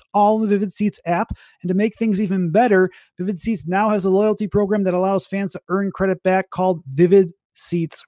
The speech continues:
Rewards. Now go to the App Store or Google Play and download the Vivid Seats app. Fans are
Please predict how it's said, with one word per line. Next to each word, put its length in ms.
Rewards. 760
Now 120
go 200
to 60
the 120
App 280
Store 360
or 240
Google 240
Play 360
and 160
download 400
the 60
Vivid 240
Seats 260
app. 240
Fans 200
are 100